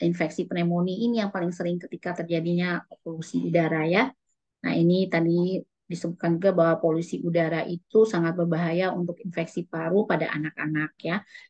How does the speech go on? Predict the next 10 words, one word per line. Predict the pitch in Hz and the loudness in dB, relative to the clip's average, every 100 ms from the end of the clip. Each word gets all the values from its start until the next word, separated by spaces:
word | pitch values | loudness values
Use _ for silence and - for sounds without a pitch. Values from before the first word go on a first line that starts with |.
| _ | _
Ini | 185 175 | -4 0
sama | 175 175 175 | 2 2 2
penelitian-penelitiannya | 175 165 170 165 175 165 160 170 156 160 160 | 2 2 2 0 2 0 0 -2 -2 -2 0
ya, | 190 226 | 0 0
korelasinya | 175 170 165 165 - 175 214 214 | 0 -2 -2 -4 -4 0 2 0
dengan, | 165 170 180 - _ _ _ _ - | -2 -4 -6 -8 _ _ _ _ -10
eh, | 165 160 170 | -8 -8 -6
pneumonia. | 156 156 156 151 - - - _ | -6 -6 -8 -10 -12 -20 -20 _
Slide. | 190 170 226 269 - - _ _ _ _ _ _ _ _ _ _ _ _ _ _ _ _ _ _ _ _ _ _ _ _ _ _ _ _ _ | 2 4 2 0 -10 -16 _ _ _ _ _ _ _ _ _ _ _ _ _ _ _ _ _ _ _ _ _ _ _ _ _ _ _ _ _
Nah, | 165 | -4